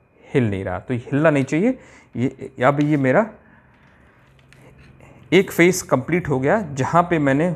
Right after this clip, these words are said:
वायर्स को मैंने इसमें जोड़ दिया है। अब इसको मैं, आ, केसिंग के अंदर डाल के अब इसे मैं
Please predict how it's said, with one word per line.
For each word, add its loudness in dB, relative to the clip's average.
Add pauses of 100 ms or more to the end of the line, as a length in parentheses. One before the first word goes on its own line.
(140)
वायर्स 4
को -2
मैंने -2
इसमें -6 (180)
जोड़ -6
दिया -6
है। -10 (140)
अब 2
इसको -2
मैं, 0 (1000)
आ, 2 (240)
केसिंग 0
के 0
अंदर 2 (340)
डाल 4
के 0 (100)
अब -4
इसे -2
मैं 0